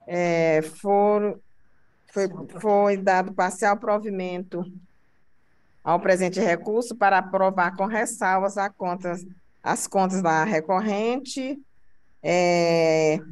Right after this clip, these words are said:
em dissonância com o parecer do Ministério Público. Nos termos do voto do parecer, em dissonância com o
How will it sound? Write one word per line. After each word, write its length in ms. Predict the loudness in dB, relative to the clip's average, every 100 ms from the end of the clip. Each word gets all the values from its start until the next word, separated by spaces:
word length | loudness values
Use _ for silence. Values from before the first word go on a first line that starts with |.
| -18 -20 -20 -8
em 680 | -2 0 2 2 2 0 -4
dissonância 600 | 0 2 2 0 -2 -2
com 80 | -2
o 80 |
parecer 360 | 0 -2 -2 -6
do 80 | -4
Ministério 420 | -8 -6 -6 -6
Público. 420 | -8 -14 -14 -16
Nos 200 | -16 -8
termos 220 | -2 -2
do 80 | -2
voto 260 | 0 -2 -2
do 60 | -2
parecer, 400 | -2 -2 -2 -2
em 100 | 0
dissonância 500 | 0 0 -2 -4 -4
com 460 | -2 -2 -2 -4
o 80 | -8